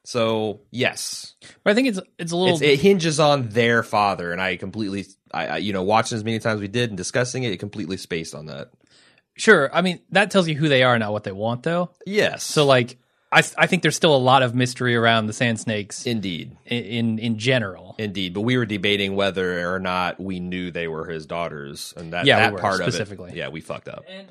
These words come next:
Speaker 1: Uh, Brian H says, "With the T V show going so far off the book plot lines, it'd be great to hear a brief spoiler instant take at the end of Sunday night's production.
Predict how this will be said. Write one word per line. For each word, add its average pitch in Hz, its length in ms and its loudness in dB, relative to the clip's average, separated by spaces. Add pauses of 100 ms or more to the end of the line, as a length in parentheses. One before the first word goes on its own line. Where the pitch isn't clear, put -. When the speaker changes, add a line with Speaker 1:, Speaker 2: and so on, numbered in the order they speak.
Speaker 1:
Uh, 139 260 4
Brian 180 340 6
H 185 220 2
says, 123 600 4
"With 156 160 2
the 160 80 -8
T 214 160 -2
V 202 100 0
show 185 300 2
going 156 540 0
so 151 200 0
far 147 280 4
off 143 120 2
the 120 60 -6
book 156 260 0
plot 165 280 2
lines, 165 260 2
it'd 139 80 -2
be 135 80 -6
great 170 300 2
to 165 80 -2
hear 165 180 2
a 151 40 2
brief 139 280 -2
spoiler 196 460 0
instant 170 360 -4
take 107 240 0
at 98 80 -6
the 92 120 -6
end 127 200 -2
of 104 60 -6
Sunday 127 300 -2
night's 113 320 -2
production. 87 640 -6